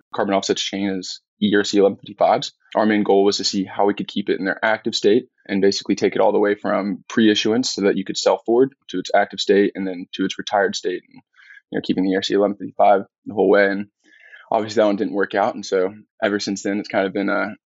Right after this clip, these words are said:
uh, I think a year of building in the space and hopefully soon shipping something. But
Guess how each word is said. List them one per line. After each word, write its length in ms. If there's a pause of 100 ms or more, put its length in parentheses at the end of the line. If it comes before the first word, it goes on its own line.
(140)
uh, 240
I 60
think 160
a 60
year 200
of 120
building 300
in 80
the 60
space 400
and 300 (420)
hopefully 300
soon 260
shipping 300
something. 380
But 180